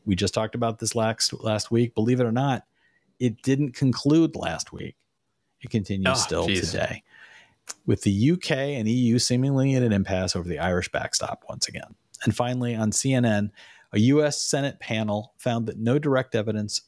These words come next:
Speaker 1: of a conspiracy between President Trump and Russia existed during the two thousand sixteen election, but they did find evidence of Russian interference in the election. On now to our discussion about this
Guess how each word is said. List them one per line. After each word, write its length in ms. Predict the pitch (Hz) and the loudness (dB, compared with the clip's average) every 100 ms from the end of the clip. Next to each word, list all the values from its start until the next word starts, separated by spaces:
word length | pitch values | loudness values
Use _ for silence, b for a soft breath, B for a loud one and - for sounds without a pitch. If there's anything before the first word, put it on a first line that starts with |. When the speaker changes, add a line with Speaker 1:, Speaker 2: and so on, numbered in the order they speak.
| - | -6
Speaker 1:
of 120 | 104 | -4
a 40 | |
conspiracy 640 | 98 95 - 107 104 - | -2 -2 0 2 2 0
between 420 | 98 - 92 87 - | -6 -6 -4 -6 -6
President 440 | - 117 107 92 78 | -4 -4 -2 -6 -8
Trump 420 | - 131 135 - _ _ _ - | -6 -4 -4 -8 _ _ _ -14
and 220 | 87 95 | -12 -2
Russia 500 | 117 131 - 80 - _ | -2 -2 -4 -8 -10 _
existed 540 | 104 87 104 - - 90 | -2 0 0 -2 -6 -2
during 300 | 92 87 87 | 0 0 -2
the 80 | |
two 200 | 85 - | -2 0
thousand 280 | 98 95 90 | 2 2 0
sixteen 400 | - 92 - 95 | -2 -4 -2 0
election, 480 | 90 95 - 123 127 b b - | 2 0 0 -2 -2 b b -6
but 140 | 101 | -2
they 120 | 95 | 0
did 220 | 92 101 | 0 0
find 260 | - 107 107 | -2 -2 0
evidence 380 | 92 90 92 92 | 0 0 -2 -2
of 240 | - 95 | -4 -2
Russian 320 | 90 90 - 90 | 0 0 0 -2
interference 760 | 90 90 - 101 90 87 - - | -2 -4 -4 -2 0 -2 -4 -2
in 120 | 170 | 0
the 100 | 139 | 2
election. 440 | 80 62 - - - _ _ _ _ b _ _ _ - | 0 -6 -10 -16 -18 _ _ _ _ b _ _ _ -4
On 240 | 113 117 | -2 0
now 200 | 113 110 | 0 0
to 140 | 104 110 | 0 0
our 100 | 101 | 0
discussion 500 | 98 - 95 - 85 | -2 -2 -4 -4 -10
about 460 | 92 95 87 - | -6 -2 -2 0
this 200 | 92 - | 0 0